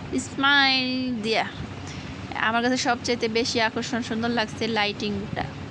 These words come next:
এই লাইটটা আমার কাছে খুবই ভালো লাগছে। তারপরে লাগছে এই ফুলের রিংটা আর এই লাইট, অনেক সুন্দর লাগছে। তবে রেস্টুরেন্টটা ছোটো, ছোটো হইলেও তারপরও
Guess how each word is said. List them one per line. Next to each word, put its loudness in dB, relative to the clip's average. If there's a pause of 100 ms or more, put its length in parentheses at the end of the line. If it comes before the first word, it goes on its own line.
(760)
এই -2
লাইটটা 2
আমার 0
কাছে -2 (180)
খুবই -2 (100)
ভালো 0
লাগছে। -2 (500)
তারপরে 4
লাগছে 0
এই 4
ফুলের 0
রিংটা 0 (640)
আর 2
এই 0
লাইট, 0 (2000)
অনেক 2
সুন্দর 0
লাগছে। 2 (100)
তবে 0 (360)
রেস্টুরেন্টটা 0
ছোটো, -2 (600)
ছোটো 0
হইলেও 2
তারপরও 2